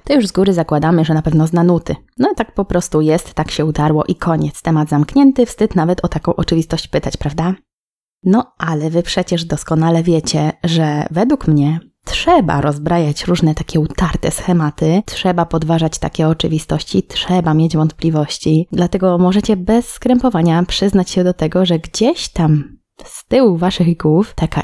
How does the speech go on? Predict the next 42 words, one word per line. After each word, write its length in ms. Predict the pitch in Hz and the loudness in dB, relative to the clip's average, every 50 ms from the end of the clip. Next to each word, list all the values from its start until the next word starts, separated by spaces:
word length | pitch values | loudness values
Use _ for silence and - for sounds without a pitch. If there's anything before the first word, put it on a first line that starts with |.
| - _ | -2 _
iskra 380 | 226 - - - - 226 214 202 | -2 -2 -2 -2 0 0 0 0
cwaniaczka 720 | - - - 147 143 147 151 151 160 165 - - - 147 | -4 -4 -4 -2 0 2 2 2 2 2 0 -2 -4 -6
się 240 | - - 156 156 151 | -4 -2 -2 -2 -2
tli, 320 | - - 156 151 151 - - - - | 0 0 0 0 0 -2 -8 -6 -2
no 80 | 160 151 | 0 2
nie? 240 | 147 151 180 269 359 - _ _ _ _ _ _ _ _ _ _ _ _ _ - | 2 2 2 0 -2 -4 _ _ _ _ _ _ _ _ _ _ _ _ _ -6
No 60 | 523 480 | 0 0
może 200 | 262 202 175 175 | 2 2 2 0
by 180 | 160 160 156 160 | -2 0 0 0
jakoś 320 | 156 151 - 147 143 - | 0 0 0 -4 -6 -4
to 80 | - 156 | -6 -6
przeskoczyć, 840 | - - - 139 - - - - 160 165 185 202 - 190 - - - | -6 -6 -6 -8 -8 -8 -4 0 2 2 2 2 0 -4 -6 -2 -2
myślicie 420 | 185 175 - - 175 165 - 170 170 | -2 -2 0 -2 -4 -2 -2 -4 -4
sobie, 420 | - 165 165 165 170 160 160 160 | -2 -2 -2 0 0 0 -2 -2
przecież 520 | - - 165 - - 160 - - - - | -2 -4 -4 -2 -2 -4 -4 -4 -4 -2
nie 140 | - 156 160 | 0 2 2
opłaci 460 | 160 156 - 170 175 180 175 - - | 0 0 0 -2 -2 -2 -2 0 0
mi 60 | 160 160 | 0 0
się 120 | - 156 | 0 -2
tracić 360 | - - 160 - - 185 - | -2 -4 -4 -4 -6 -6 -4
czasu 320 | - 170 170 175 - 180 165 | 0 -2 -2 0 0 0 0
na 120 | 165 165 | 0 0
to 220 | - 165 160 160 | 0 0 0 0
durnowate 600 | 151 151 165 160 160 165 165 160 165 165 - 156 151 | 0 0 -2 0 2 2 2 2 0 -2 -2 -2 0
do 120 | 151 156 | 0 0
re 160 | 156 151 151 | 0 2 0
mi. 300 | 147 156 156 156 170 180 - - | 2 2 4 4 2 2 2 2
Hmm? 260 | 175 170 175 190 196 | 2 4 4 2 2
Nikt 220 | 202 233 247 - - | 2 0 0 -2 -2
się 180 | - 220 220 | 0 2 4
nie 140 | 208 180 165 | 4 4 4
zorientuje, 580 | 165 165 160 160 190 - 285 277 269 254 233 196 | 2 2 2 2 2 2 2 4 4 4 4 2
że 260 | 175 160 156 156 156 | 2 2 2 2 2
nie 180 | 170 180 185 | 2 4 4
znam 240 | 180 170 156 151 160 | 4 4 4 4 2
zapisu, 460 | 151 147 - 247 277 - - 277 269 - | 2 0 0 0 0 2 2 0 0 2
poziom 420 | - 240 196 180 160 170 160 170 160 | 2 2 2 2 2 2 2 2 2
polej 360 | - 180 170 151 151 151 147 | 2 2 2 4 2 2 2
do 100 | 160 151 | 2 0
przodu, 380 | - - - 165 156 151 156 | -2 -2 -4 -4 0 0 2
no 100 | 156 156 | 2 4
nie? 300 | 165 175 226 285 294 - | 4 4 4 2 0 -2